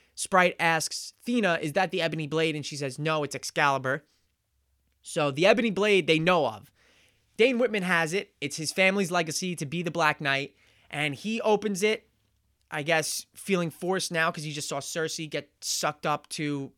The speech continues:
a giant monster in the sky.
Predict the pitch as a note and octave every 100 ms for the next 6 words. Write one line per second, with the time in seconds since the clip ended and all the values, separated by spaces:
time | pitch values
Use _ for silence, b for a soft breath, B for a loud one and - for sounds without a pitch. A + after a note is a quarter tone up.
0 | - C3 B2 D#3 D3+ D3 D#3+ _ _ _
1 | _ _ _ _ - C3+ D3 D3+ - D#3
2 | D3 D3 - D3+ B2+ A#2+